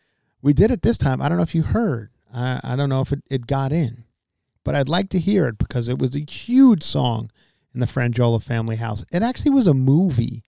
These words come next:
Um, and I believe the song came,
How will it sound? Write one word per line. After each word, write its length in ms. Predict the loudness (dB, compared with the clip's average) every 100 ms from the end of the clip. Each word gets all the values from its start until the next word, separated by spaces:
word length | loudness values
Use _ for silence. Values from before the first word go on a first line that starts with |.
| _ _ _ _ _ _ _ _ _ _
Um, 460 | -6 -4 -2 -4 -6 -10 -4
and 120 | -2
I 40 |
believe 340 | 0 2 2 2
the 80 |
song 460 | -2 -2 0 0 -2 _ _ _
came, 380 | 0 0 0 -4